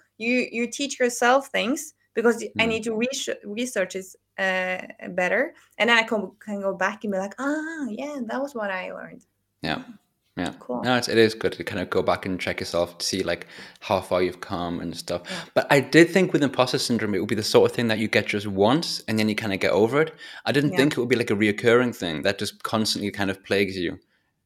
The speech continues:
Speaker 1: I know, but it's crazy. I feel
Speaker 2: Mm.
Speaker 1: like when you say that you have it, I'm like, "Why are you having that?" Right? So, so that al-, that's also like, okay.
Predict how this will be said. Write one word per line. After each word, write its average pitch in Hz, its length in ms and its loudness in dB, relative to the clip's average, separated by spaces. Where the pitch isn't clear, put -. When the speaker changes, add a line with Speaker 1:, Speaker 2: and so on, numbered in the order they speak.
Speaker 1:
I 285 80 2
know, 381 640 4
but 214 100 0
it's 269 140 -4
crazy. 233 640 -4
I 208 80 -6
feel 220 160 -4
Speaker 2:
Mm. 214 100 0
Speaker 1:
like - 180 -10
when 240 200 2
you 269 140 6
say 254 240 6
that 220 160 4
you 208 120 4
have 202 240 4
it, 269 100 10
I'm 196 140 6
like, 175 200 4
"Why 285 1200 4
are 214 100 0
you 269 400 0
having 277 380 0
that?" 185 240 0
Right? 247 320 2
So, 220 500 2
so - 140 -6
that 220 240 6
al-, 208 220 0
that's 214 200 -2
also 202 260 -4
like, 180 340 -6
okay. 180 320 -10